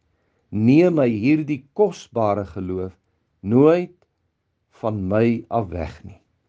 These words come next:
Ten spyte van hulle aanvanklike sondige twyfel en klein geloof, het Abraham en Sara in hulle harte in God bly glo en aanhou glo dat hy sy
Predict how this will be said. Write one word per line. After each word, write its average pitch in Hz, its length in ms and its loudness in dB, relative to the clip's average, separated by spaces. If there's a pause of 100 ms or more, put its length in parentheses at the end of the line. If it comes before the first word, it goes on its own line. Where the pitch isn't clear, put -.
(580)
Ten 123 160 2
spyte 165 540 0
van 151 180 -6
hulle 156 160 0
aanvanklike 156 840 -6
sondige 156 600 -4 (100)
twyfel 151 540 0
en 127 180 -4
klein 170 360 -6
geloof, 98 440 -8 (960)
het 107 220 -2
Abraham 139 480 4
en 110 140 -6
Sara 127 560 -2
in 120 140 -6
hulle 110 220 -4
harte 127 460 -4
in 113 120 -6
God 113 440 -6
bly 135 300 2
glo 92 500 -10 (760)
en 139 260 0 (160)
aanhou 185 320 4
glo 110 380 -4
dat 101 260 -8
hy 113 220 -2
sy 110 240 -6